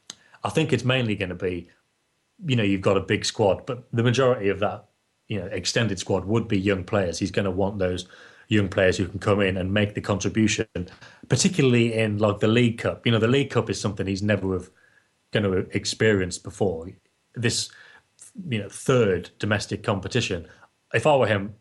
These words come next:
and even if he gets criticised for devaluing it, which he will do, even though it's pretty much as devalued as possible, he should use that as a youth tournament. You know, City's youngsters, the under nineteens, sorry, the under eighteens are gonna play in the under nineteens,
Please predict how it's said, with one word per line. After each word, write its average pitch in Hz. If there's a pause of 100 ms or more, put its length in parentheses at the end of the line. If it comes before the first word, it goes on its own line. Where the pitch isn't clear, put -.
(400)
and 117
even 123
if 95
he 107
gets 98
criticised 95
for 104
devaluing 95
it, 85
which 101 (240)
he 113
will 120
do, 90
even 95
though 90
it's 87
pretty 92
much 90
as 87
devalued 87
as -
possible, 90 (420)
he 135
should 123
use 113
that 87 (540)
as 92 (500)
a 90
youth 98
tournament. 85
You 120
know, 107
City's 110
youngsters, 120
the 113
under 123
nineteens, 107
sorry, 107
the 110
under 131
eighteens 127
are 104
gonna 104
play 104
in 98
the 95
under 98
nineteens, 95